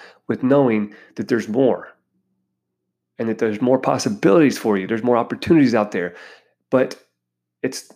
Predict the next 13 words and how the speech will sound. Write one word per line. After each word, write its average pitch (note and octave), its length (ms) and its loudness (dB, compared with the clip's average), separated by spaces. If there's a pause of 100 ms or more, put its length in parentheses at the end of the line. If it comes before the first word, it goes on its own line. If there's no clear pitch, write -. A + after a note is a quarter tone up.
not D3 280 0
going D3 240 2
to C3+ 100 -6
show C3+ 300 0
up D3+ 160 0
until B2 280 -10
you A#2+ 160 -8
increase A2 560 -6 (220)
your A2 200 -2
awareness. A2 640 -4 (1500)
Think D3+ 160 2
about B2+ 260 -2
this. G2+ 220 -4